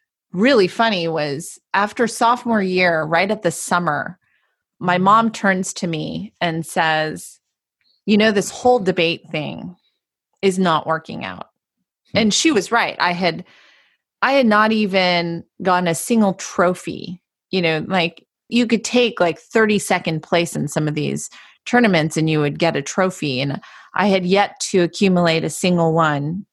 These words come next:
Speaker 1: And there was very little sign of potential at that point. And my mom was well, well versed in sort of college admissions at this point,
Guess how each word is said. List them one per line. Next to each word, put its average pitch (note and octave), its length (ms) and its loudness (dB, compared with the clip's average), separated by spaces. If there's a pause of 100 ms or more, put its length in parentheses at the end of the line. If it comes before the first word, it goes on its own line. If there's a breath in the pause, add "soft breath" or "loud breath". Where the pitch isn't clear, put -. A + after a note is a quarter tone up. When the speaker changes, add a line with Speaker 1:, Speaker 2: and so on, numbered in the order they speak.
(120)
Speaker 1:
And E3 540 -2 (560 soft breath)
there F#3+ 180 4
was F#3 160 2
very A3 280 4
little G3 260 4
sign F3 400 0
of D#3 140 -8
potential D#3 760 -4
at - 180 -8
that - 220 -4
point. E2+ 360 -10 (760)
And F#3 220 0
my E3+ 200 2
mom B3+ 320 4
was F#3 200 0
well, F3+ 520 2 (260 soft breath)
well A#3+ 220 4
versed G#3 420 2
in F3 140 0
sort D#3+ 160 -2
of - 60 -20
college F#3+ 460 2
admissions D3+ 600 -4
at - 160 -12
this - 160 -12
point, E2+ 340 -8